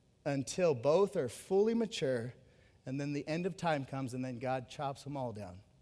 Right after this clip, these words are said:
and then he does business. What does that mean to Christians? Who is, who is this servant that's saying, "Let me go handle the weeds, let me pull some weeds"?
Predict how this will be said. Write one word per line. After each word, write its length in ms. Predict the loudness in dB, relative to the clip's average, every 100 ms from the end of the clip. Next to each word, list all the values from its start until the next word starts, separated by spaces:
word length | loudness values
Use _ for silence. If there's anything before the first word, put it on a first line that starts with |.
| _
and 120 | -10
then 100 | -8
he 80 | -8
does 220 | -8 -10
business. 480 | -10 -14 -14 -20 -20 _ _ _ _ _ -20 -20 -20 -20 _ -2
What 160 | 0
does 100 | 4
that 180 | 6 6
mean 180 | 4 2
to 80 | 0
Christians? 640 | 2 0 0 -10 -12 -18 -20 _ _ _ _ -20 -20 -20 _ _
Who 160 | 4 6
is, 160 | 4 4
who 180 | 4
is 100 | 6
this 260 | 6 4 6
servant 340 | 6 6 4
that's 180 | 2 4
saying, 200 | 6 6
"Let 120 | 6 4
me 100 | 6
go 180 | 6
handle 280 | 8 6 4
the 120 | 4
weeds, 260 | 4 4 4
let 120 | 2
me 100 | 2
pull 260 | 0 0 0
some 180 | 0 0
weeds"? 520 | 2 0 -2 -10